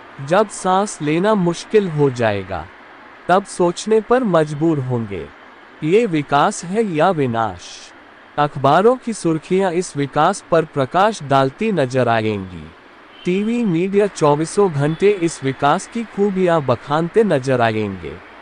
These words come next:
लेकिन इस विकास में कितना जहर मिला है उस पर कम ही बात करेंगे। अंत में सरकार जागेगी, इससे छुटकारा दिलाने के अगले बीस वर्षों के प्लान का ऐलान कर देगी।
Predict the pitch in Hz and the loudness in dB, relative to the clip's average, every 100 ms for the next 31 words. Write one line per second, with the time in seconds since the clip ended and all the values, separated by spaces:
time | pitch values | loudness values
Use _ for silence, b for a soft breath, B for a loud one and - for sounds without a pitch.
0 | - - - 151 202 - 247 208 196 139 | -20 -20 -4 0 2 2 0 0 0 -4
1 | 135 143 170 - 175 160 165 165 196 202 | 0 2 0 -2 -6 -4 -4 -4 0 0
2 | 165 147 156 180 156 139 147 151 190 143 | 0 -2 0 0 0 0 0 0 -2 -2
3 | 165 - 208 220 - 151 151 233 165 135 | -4 -2 -2 0 2 2 2 -2 0 0
4 | - 127 113 104 95 76 78 - - - | 0 -4 -4 -4 -8 -10 -12 -16 -20 -20
5 | - - - - - - - 156 190 - | -20 -20 -20 -20 -20 -20 -6 -2 -2 -2
6 | 208 220 - 156 143 196 220 190 160 156 | -2 0 0 0 0 2 2 0 0 0
7 | 143 139 117 107 82 - - - 180 202 | 2 -2 -2 -6 -14 -18 -20 -8 -4 -4
8 | - 254 - 160 147 170 175 196 156 131 | -2 -4 -2 -6 -2 0 2 2 0 0
9 | 120 135 185 190 196 139 135 156 185 135 | 2 2 0 0 0 0 0 0 0 -2
10 | 196 226 156 139 131 196 196 233 226 160 | -6 -6 -2 -2 0 0 0 0 -4 0
11 | 131 143 170 180 120 127 143 170 196 135 | 2 2 0 2 2 2 2 0 0 -2
12 | 113 110 104 92 90 | -2 -4 -6 -8 -16